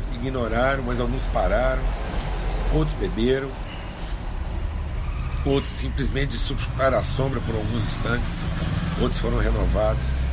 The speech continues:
Nós estamos renovados. Então, em nome de Cristo Jesus, Senhor, que o Senhor continue a renovar as águas dessa fonte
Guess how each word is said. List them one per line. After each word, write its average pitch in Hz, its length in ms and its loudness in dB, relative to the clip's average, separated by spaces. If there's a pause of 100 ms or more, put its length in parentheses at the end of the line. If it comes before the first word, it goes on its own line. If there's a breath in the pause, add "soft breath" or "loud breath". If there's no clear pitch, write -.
(360)
Nós 160 300 4
estamos 120 300 -4
renovados. 101 680 -2 (840)
Então, 135 300 4
em 127 60 0
nome 123 240 2
de 120 60 2
Cristo 120 300 0
Jesus, 110 280 -4
Senhor, 104 480 -4 (760)
que 113 120 -2
o 113 80 2
Senhor 113 280 0
continue 117 580 2
a 113 40 2
renovar 113 480 2
as 104 160 2
águas 107 260 0
dessa 110 220 -4
fonte - 520 -4